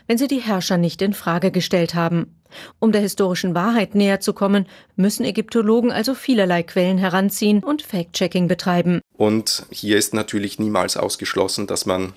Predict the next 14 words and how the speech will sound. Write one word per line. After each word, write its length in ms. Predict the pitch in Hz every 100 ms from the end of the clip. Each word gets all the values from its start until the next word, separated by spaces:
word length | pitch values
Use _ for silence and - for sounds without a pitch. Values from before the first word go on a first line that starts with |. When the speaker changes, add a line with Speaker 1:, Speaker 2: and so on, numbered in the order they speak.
| 92
Speaker 2:
den 80 |
Ägyptern 560 | 90 92 107 - 95 90 -
auch 200 | 92 98
als 280 | - 95 -
heutiger 520 | 98 98 98 92 90
Ägyptologe, 680 | 90 - 101 98 92 92 101
als 160 | 92 -
Ägyptologin 640 | 90 104 104 98 95 107
mal 180 | 110 98
auf 160 | 95 -
den 120 | 95
Leim 280 | 87 85 90
geht. 320 | - - - _ _ -
Aber 420 | - 92 107 110